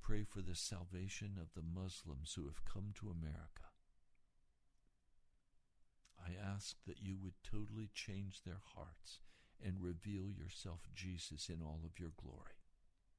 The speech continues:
So, Lord, I pray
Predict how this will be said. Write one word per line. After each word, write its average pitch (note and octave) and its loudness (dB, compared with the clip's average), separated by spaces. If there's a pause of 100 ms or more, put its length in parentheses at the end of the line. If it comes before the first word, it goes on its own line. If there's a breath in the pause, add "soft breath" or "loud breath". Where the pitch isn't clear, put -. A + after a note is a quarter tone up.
(2000 loud breath)
So, - -4
Lord, A2 4
I A#2 6
pray A#2+ 6